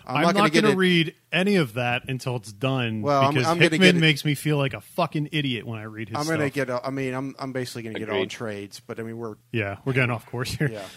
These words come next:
Speaker 2: This book is just a giant suicide mission because they break in using their powers. You know, Skin is able to make himself look different, and Chamber just blends in as one of the slave workers. And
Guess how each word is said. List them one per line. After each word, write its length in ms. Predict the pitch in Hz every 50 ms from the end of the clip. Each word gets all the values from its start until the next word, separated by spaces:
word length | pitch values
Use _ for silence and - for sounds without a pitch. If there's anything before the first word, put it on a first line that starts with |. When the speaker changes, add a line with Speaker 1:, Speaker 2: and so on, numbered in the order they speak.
| - - - - _ _ -
Speaker 2:
This 160 | 180 175 139
book 240 | 139 156 196 190 -
is 100 | 196 156
just 160 | 196 180 -
a 60 | 190
giant 260 | 170 147 180 180 170 -
suicide 460 | - - 175 180 170 - 185 170 160
mission 300 | 156 147 - - 147 139
because 260 | 139 - - 139 131
they 100 | 143 143
break 340 | 135 117 151 160 185 190 -
in 380 | 170 151 147 143 143 151 139 -
using 280 | - 135 127 127 135 135
their 80 | 139
powers. 380 | 139 - 127 120 117 120 120 113
You 80 | 117 117
know, 80 | 117
Skin 480 | - - - - 127 120 117 117 120 123
is 120 | 123 110 120
able 220 | 120 117 110 117
to 380 | - - - 120 117 113 113 110 - _ _
make 200 | - 135 131 120
himself 380 | - 123 - - 131 123 - -
look 180 | 131 123 -
different, 420 | - 131 117 - - 127 123 120 117
and 380 | 120 120 120 113 113 113 104
Chamber 400 | - - 139 135 131 123 127 127
just 180 | 110 117 104 110
blends 360 | 123 120 123 123 120 117 110
in 180 | 127 120 120 123
as 120 | 117 98
one 140 | 110 123 120
of 100 | 120 110
the 280 | 110 117 117 113 113 113
slave 600 | - - - - - 120 123 123 120 120 120 104
workers. 640 | 107 113 117 117 113 - 117 113 113 113 110 - - 147
And 460 | 131 120 113 113 110 113 113 110 107